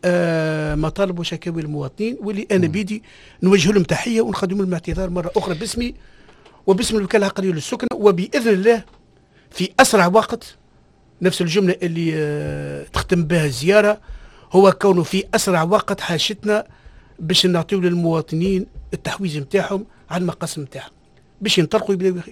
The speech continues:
Speaker 2: واضح.
Speaker 1: يبنيو أرواح.
Speaker 2: به، هذا بالنسبة لل-، المحمدية، حكينا على زهرة رادس. الحي الإيكولوجي شنو، شنو فيه بالضبط؟ شنو التصور متاعكم؟
Speaker 1: ال-، ال-، الحي الإيكولوجي هو،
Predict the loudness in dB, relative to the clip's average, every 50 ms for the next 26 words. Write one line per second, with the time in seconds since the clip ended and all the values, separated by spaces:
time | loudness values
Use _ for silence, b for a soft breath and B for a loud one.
0 | -4 0 2 2 2 2 0 -6 -12 -10 -8 -6 -6 -6 -6 -8 -10 -12 4 6
1 | 8 8 8 8 8 10 10 10 10 10 8 6 8 8 8 8 8 8 6 6
2 | 8 8 8 8 8 6 6 6 4 4 2 2 0 0 2 2 4 6 6 6
3 | 6 6 4 4 6 6 6 6 6 6 6 6 6 8 8 8 8 8 6 6
4 | 2 2 6 6 6 6 6 4 4 4 4 4 2 2 0 -2 -4 -4 -2 0
5 | 0 2 2 2 2 0 0 -2 -2 -4 -6 -8 -16 -20 _ _ _ 0 4 6
6 | 6 8 6 6 6 6 6 4 4 2 0 -4 -6 -8 -10 -8 -6 -6 -4 0
7 | 0 0 2 2 2 4 4 4 4 4 4 2 0 -2 -2 -2 2 2 2 2
8 | 2 0 -2 -2 0 2 2 4 6 6 4